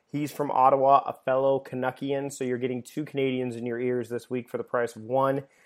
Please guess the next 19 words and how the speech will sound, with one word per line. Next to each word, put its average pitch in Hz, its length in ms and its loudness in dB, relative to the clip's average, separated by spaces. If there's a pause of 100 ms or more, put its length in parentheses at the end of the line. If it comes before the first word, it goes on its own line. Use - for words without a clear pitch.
(220)
And 135 140 2
again, 131 160 2
I'd 135 100 4
like 143 140 2
to 143 60 -10
thank 143 280 0
all 131 180 2
the 123 100 -2
Patreon 131 800 -4
supporters 127 640 -4
for 117 300 -2 (320)
helping 139 320 6
me 135 100 4
out 135 220 8
and 120 120 0 (300)
being 139 200 4
understanding 131 600 0
with, 123 240 0
uh, 120 160 4